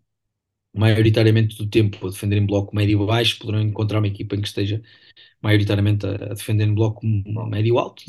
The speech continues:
Speaker 1: depende daquilo que apanharem em termos de contexto, e nós temos a obrigação de os dotar de um conjunto de capacidades. Eles têm que saber jogar altos, têm que saber jogar baixos, têm que,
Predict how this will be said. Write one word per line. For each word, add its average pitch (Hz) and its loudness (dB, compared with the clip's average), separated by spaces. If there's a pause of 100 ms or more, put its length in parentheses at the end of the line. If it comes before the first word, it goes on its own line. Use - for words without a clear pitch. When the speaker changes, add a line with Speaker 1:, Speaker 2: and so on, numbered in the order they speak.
Speaker 1:
depende 123 -2
daquilo 123 -4
que - -4
apanharem 117 -2
em 110 0
termos 107 -2
de 101 -16
contexto, 113 -6 (400)
e 113 0
nós 117 2
temos 123 -2
a 113 2
obrigação 113 0
de 120 -2
os 113 0
dotar 113 -4 (560)
de 110 2
um 120 0
conjunto 120 0
de - -20
capacidades. 135 -4
Eles - -8
têm 104 -2
que 101 -6
saber 98 -2
jogar 107 -2
altos, 147 -2
têm 101 -8
que 98 -8
saber 92 -8
jogar 92 -8
baixos, 131 -4
têm - -12
que, 104 -20